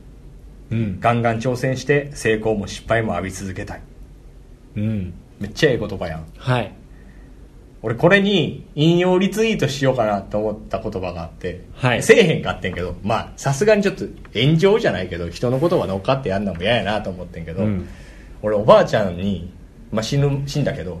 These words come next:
Speaker 2: 一昨年ぐらいに、
Speaker 1: はい。
Speaker 2: 九十ぐらいで、
Speaker 1: うん。
Speaker 2: そのおばあちゃんに、生前というか子供の時に言われた言葉なんかあったかなと思い返したんよ。
Speaker 1: はいはいはい。
Speaker 2: で、なんか俺一個だけ、俺が小学校幼稚園ぐらいの時に言われたことをめっちゃ覚えてる言葉があるから、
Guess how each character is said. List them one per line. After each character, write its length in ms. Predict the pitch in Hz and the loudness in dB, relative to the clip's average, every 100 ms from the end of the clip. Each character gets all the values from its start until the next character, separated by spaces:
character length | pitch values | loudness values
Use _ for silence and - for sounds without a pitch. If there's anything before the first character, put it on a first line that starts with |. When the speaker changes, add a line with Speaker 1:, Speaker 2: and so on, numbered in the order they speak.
| - | -14
Speaker 2:
一 60 | - | -10
昨 160 | 95 95 | -8 -6
年 220 | 85 95 | -8 -6
ぐ 60 | |
ら 120 | 92 82 | -8 -6
い 40 | |
に、 160 | 90 87 | -8 -2
Speaker 1:
は 200 | 123 120 | 0 0
い。 120 | - - - | -2 -12 -14
Speaker 2:
九 140 | 98 | -10
十 160 | 90 87 | -8 -8
ぐ 80 | 87 | -10
ら 100 | 80 | -10
い 60 | |
で、 160 | 78 - | -12 -8
Speaker 1:
う 40 | 101 | -4
ん。 280 | 101 92 90 | -4 -4 -6
Speaker 2:
そ 100 | 127 | -2
の 80 | 120 | 2
お 40 | |
ば 120 | 131 | 4
あ 60 | 135 | 4
ち 100 | 135 | 2
ゃ 40 | |
ん 80 | 98 | -2
に、 300 | 117 110 85 - | -2 -2 -4 -10
生 280 | - 156 165 | 4 4 6
前 160 | 180 | 2
と 100 | 170 | 0
い 40 | 113 | -2
う 20 | |
か 80 | 98 | -2
子 140 | 139 | 2
供 200 | 156 156 | 2 4
の 80 | 151 | 2
時 240 | 156 131 | 0 -2
に 340 | 110 107 95 - - | -2 -2 -4 -6 -4
言 120 | 131 | 2
わ 100 | 143 | 4
れ 60 | 131 | 4
た 100 | 101 | 0
言 120 | 110 | -6
葉 180 | 90 87 | -6 -4
な 100 | 120 | -4
ん 60 | |
か 140 | 135 92 | -2 -4
あ 40 | |
っ 80 | - | 0
た 120 | 226 | 2
か 100 | 185 | 2
な 200 | 107 98 | 0 -4
と 120 | 95 | -6
思 200 | 95 147 | -2 0
い 40 | 147 | 2
返 200 | 147 120 | 0 0
し 80 | |
た 60 | - | -6
ん 20 | |
よ。 40 | - - - | -16 -18 -10
Speaker 1:
は 200 | - 127 | 0 0
い 40 | |
は 180 | 95 101 | 0 -4
い 60 | 95 | -4
は 140 | 98 | -4
い。 80 | 92 - - | -6 -10 -2
Speaker 2:
で、 120 | 127 | 0
な 100 | 131 | 2
ん 40 | |
か 120 | 180 131 | 2 2
俺 140 | 131 | 2
一 120 | 127 | 0
個 120 | 131 170 | 2 4
だ 100 | 180 | 4
け、 400 | 262 147 - - - - | 2 0 -4 -12 -16 -6
俺 160 | 113 | -2
が 140 | 117 120 | 0 0
小 220 | - 165 | 2 2
学 180 | 156 147 | 0 -2
校 120 | 131 | -2
幼 120 | 120 | -2
稚 140 | 117 135 | -2 -4
園 140 | 127 | -2
ぐ 60 | 143 | 0
ら 120 | 185 | 2
い 40 | |
の 60 | 151 | 0
時 180 | 135 120 | -2 -4
に 80 | 117 | -2
言 100 | 127 | 2
わ 120 | 135 | 2
れ 80 | 120 | 2
た 80 | |
こ 100 | 110 | -4
と 140 | 104 104 | -6 -4
を 280 | 110 120 98 | -2 -2 -4
め 80 | 101 | -8
っ 40 | |
ち 180 | - - | -10 -4
ゃ 40 | |
覚 200 | 123 160 | -2 0
え 20 | 175 | 0
て 80 | |
る 100 | 175 | -2
言 100 | 165 | -2
葉 180 | 160 117 | -2 -2
が 80 | 98 | -2
あ 40 | |
る 60 | 95 | -4
か 140 | 98 | -4
ら、 280 | 95 101 82 | -4 -4 -6